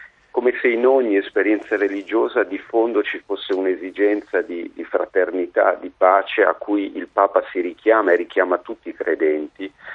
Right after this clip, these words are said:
andando al cuore di ogni esperienza di Dio, ci sta un, un impegno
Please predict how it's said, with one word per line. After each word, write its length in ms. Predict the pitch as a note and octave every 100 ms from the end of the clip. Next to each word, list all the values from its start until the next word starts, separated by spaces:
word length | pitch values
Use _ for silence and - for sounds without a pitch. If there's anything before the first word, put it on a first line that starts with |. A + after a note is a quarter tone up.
| - -
andando 360 | - G2+ A2 A2+
al 140 | G#2
cuore 420 | - A#2+ A2+ F#2 D#2+
di 140 | E2+
ogni 240 | F2+ F2
esperienza 680 | E2 - F2+ F2 F#2+ F2 G2
di 180 | F2 F#2+
Dio, 400 | F#2+ A2 A#2 G2 - - - - - -
ci 180 | - G2
sta 200 | - A#2
un, 480 | A#2 G#2+ G#2 G#2 - - -
un 180 | G#2+ A2
impegno 840 | A2+ G#2+ C3+ B2+ E2+ D#2 D#2 D#2